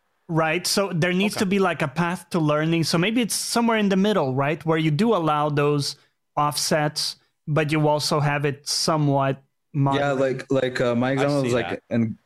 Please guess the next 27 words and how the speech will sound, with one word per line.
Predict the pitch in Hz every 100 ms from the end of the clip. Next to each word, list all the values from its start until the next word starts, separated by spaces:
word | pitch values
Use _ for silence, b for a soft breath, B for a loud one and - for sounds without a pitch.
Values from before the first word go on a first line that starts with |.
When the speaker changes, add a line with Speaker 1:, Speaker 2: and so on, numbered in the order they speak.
| -
Speaker 3:
in | 113
Guilty | 120 127 151
Gear | 131 123
Strive, | 117 - 107 117 147 143 - -
so | - 110
there | 113
are | 107
floors. | 107 - 113 110 135 165 - - - - -
Uh, | 107 104 101
wh-, | 101 110 - -
each | 120 -
floor | - 120 117
is, | 107 101
like, | 101 95
the, | - -
uh, | 98 95
the | 98
skill | - - 113 110 107
is | 101 98
kinda | 117 113 120 -
even, | 131 131 151 147
like, | 104 -
kinda | 107 104
around | 90 98 101 101
that | 95 90
same | - 95 95
level. | 90 92 127 147